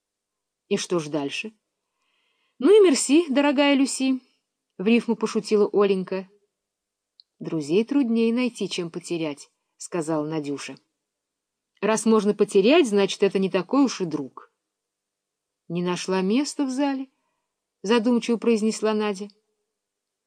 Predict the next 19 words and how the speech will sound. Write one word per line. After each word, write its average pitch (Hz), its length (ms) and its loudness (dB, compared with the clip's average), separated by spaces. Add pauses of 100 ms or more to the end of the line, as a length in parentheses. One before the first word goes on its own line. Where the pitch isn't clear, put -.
(120)
«Если 220 280 0
бы 214 160 2
ты 240 460 2
не 214 160 2
нашла 220 380 2
его 226 220 6
у 220 60 4
себя 214 320 0
в 214 60 -12
сердце, 247 580 -2 (1000)
но 202 140 0
ведь 214 200 2
именно 262 340 6
нашей 247 400 2
семье 226 600 0
она 220 180 2
доверила 208 560 2
свою 196 440 -2
самую 247 680 0